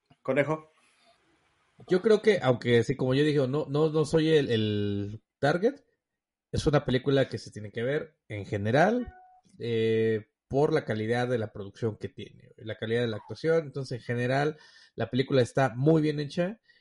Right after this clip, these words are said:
Speaker 2: Y sí, y, eh, muchos nos, nos hemos ido a ver películas nada más porque es la novedad de Marvel, porque en el caso de Jurassic World, porque soy bien fan, pero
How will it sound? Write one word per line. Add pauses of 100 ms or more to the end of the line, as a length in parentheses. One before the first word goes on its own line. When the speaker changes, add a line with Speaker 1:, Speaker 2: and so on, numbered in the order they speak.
(140)
Speaker 2:
Y
sí,
y,
eh,
muchos
nos,
nos
hemos
ido
a
ver
películas
nada
más
porque
es
la
novedad
de
Marvel,
porque (680)
en
el
caso
de
Jurassic
World,
porque
soy
bien
fan,
pero